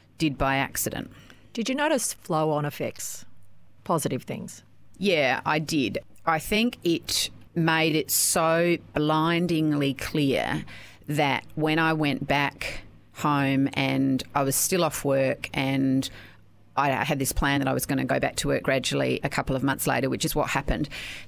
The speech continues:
Speaker 1: that having exercise as part of my daily or regular routine was no longer just some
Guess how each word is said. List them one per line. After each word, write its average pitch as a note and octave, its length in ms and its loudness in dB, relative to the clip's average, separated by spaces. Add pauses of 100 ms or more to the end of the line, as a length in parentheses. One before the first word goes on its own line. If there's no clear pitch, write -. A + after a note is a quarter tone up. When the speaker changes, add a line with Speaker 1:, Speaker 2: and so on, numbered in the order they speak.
(140)
Speaker 1:
that D#3+ 400 0 (100)
having E3+ 640 2 (220)
exercise C3+ 840 2
as C#3 220 0
part C3+ 320 2
of C#3 140 0
my C3 480 2 (420)
daily C3+ 580 2
or C3 240 2
regular C3 760 0 (220)
routine C3+ 800 0 (480)
was D3+ 320 2
no C#3+ 240 2
longer C#3 500 2
just B2 280 0
some B2+ 600 2